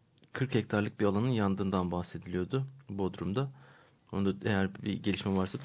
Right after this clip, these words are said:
düzeltilmesini yaparız. Yani Bodrum'un ilçesi Fesleğen Yaylası yakınlarındaki ormanlık alanda çıkmış. Altı ayrı noktada çıkmış bu yangın.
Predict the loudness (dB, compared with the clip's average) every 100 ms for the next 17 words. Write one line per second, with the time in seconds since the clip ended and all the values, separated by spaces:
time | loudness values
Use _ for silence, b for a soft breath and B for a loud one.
0 | -10 0 0 0 -2 -4 -2 -2 0 0
1 | -2 -4 -10 b b b 0 2 2 2
2 | 2 2 2 -2 -4 -2 2 2 0 -16
3 | 2 4 4 4 6 6 6 4 2 0
4 | 2 2 2 0 -4 -10 -12 0 4 6
5 | 4 2 0 0 0 -2 -2 -4 -2 4
6 | 4 4 0 0 2 2 2 0 -4 -4
7 | -8 -8 -6 0 0 0 0 0